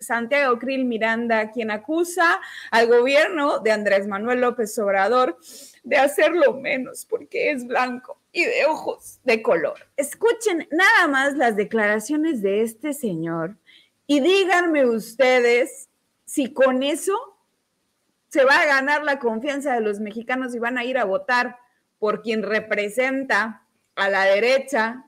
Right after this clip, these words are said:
en este país. Vean nada más, Dios de mi vida.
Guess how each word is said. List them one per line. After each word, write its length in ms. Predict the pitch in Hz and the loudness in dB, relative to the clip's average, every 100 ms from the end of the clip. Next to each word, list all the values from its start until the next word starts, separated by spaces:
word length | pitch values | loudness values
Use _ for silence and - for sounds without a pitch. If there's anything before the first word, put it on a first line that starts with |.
| _ | _
en 180 | 185 196 | -6 -4
este 340 | 226 226 220 | -6 -2 -4
país. 460 | 220 170 175 175 202 | 0 -2 0 -4 0
Vean 420 | 269 277 262 254 | 2 2 2 0
nada 380 | 269 269 254 208 | 0 2 0 0
más, 420 | 214 220 208 - | 0 -2 -4 -10
Dios 480 | 208 262 285 302 269 | -6 0 2 2 0
de 120 | 311 | -2
mi 180 | 277 208 | 0 -2
vida. 520 | 190 202 190 147 - | -2 0 0 -2 -6